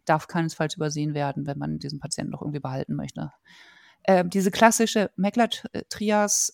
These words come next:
also Thoraxschmerz nach Erbrechen, Hautemphysem, ist nur in unter fünfzig Prozent der Fälle. Leider ist nicht so alles so offensichtlich, wie man sich das gern, manchmal gerne wünscht. Und das Ganze ist ein interdisziplinäres Ding, also t-,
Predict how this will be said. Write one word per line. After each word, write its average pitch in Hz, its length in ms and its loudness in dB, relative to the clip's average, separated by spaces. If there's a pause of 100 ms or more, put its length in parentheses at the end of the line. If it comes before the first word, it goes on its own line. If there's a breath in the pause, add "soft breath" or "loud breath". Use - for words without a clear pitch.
also 185 200 -4
Thoraxschmerz 185 640 -2
nach 180 120 -6
Erbrechen, 180 460 -4
Hautemphysem, 170 680 -2
ist - 160 -4
nur 160 160 -2
in - 100 -4
unter 156 220 -2
fünfzig - 400 -12
Prozent 147 320 -6
der 139 80 -4
Fälle. 147 440 -6
Leider 156 400 -4
ist - 360 -10 (500 soft breath)
nicht 196 220 2
so - 320 0 (100)
alles 175 240 6
so - 120 0
offensichtlich, 165 600 -2
wie 165 40 -8
man 160 120 -4
sich 156 140 -8
das - 180 -10
gern, 160 220 -4
manchmal 165 260 -4
gerne 160 320 -6
wünscht. 160 320 -6
Und 160 300 -4 (400 loud breath)
das - 140 -4
Ganze 170 280 0
ist - 220 -4
ein 160 60 -2
interdisziplinäres 147 960 -4
Ding, 147 200 -6
also 156 300 -4
t-, 156 120 -6